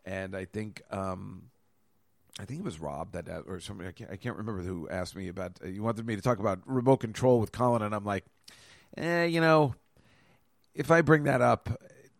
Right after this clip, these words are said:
I don't think he would, I don't think he's gonna get angry, but, uh, yeah,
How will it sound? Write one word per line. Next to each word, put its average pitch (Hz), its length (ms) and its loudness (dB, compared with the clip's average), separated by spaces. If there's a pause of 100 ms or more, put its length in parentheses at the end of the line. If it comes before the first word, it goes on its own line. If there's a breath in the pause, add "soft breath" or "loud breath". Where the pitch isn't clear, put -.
(600)
I - 100 0
don't 170 140 4
think 147 140 2
he 139 140 4
would, 107 320 -2 (340)
I 147 60 8
don't 170 140 10
think 170 120 8
he's 135 100 2
gonna 135 140 4
get 123 160 6
angry, 147 460 6
but, 113 400 0
uh, 110 400 2 (480)
yeah, 170 500 8